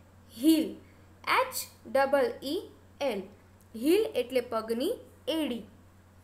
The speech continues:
એનો સ્પેલિંગ છે એચ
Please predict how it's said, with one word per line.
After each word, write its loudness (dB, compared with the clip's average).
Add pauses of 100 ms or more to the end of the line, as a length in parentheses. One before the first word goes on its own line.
(880)
એનો -4
સ્પેલિંગ -2
છે -4 (720)
એચ 0